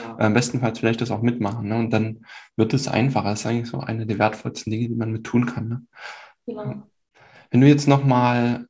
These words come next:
Speaker 2: so für diejenigen Hackverliebten, ähm, in deine Trickkiste fassen möchtest, was ist denn so ein besonders wirksamer Hack oder Trick, äh, den du anwenden würdest, um noch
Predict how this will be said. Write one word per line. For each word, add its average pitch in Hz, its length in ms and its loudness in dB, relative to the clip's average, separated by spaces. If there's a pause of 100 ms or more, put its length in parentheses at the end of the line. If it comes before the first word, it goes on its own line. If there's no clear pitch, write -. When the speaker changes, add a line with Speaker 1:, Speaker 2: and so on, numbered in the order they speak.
Speaker 2:
so 110 160 -8
für 110 140 -12
diejenigen 123 720 4
Hackverliebten, 131 1000 2 (640)
ähm, 117 560 4
in 117 180 4
deine 120 280 6
Trickkiste 139 520 2
fassen 110 400 -2
möchtest, 110 400 -2
was 117 160 -2
ist 131 160 6
denn 147 80 10
so 123 140 8
ein 120 200 6
besonders 120 640 0
wirksamer 113 440 0
Hack 117 320 -2 (580)
oder 104 220 0
Trick, - 500 -6
äh, 107 200 2
den 107 180 -2
du 104 100 0
anwenden 107 520 -2
würdest, 107 320 -4
um 101 160 -6
noch 110 180 -10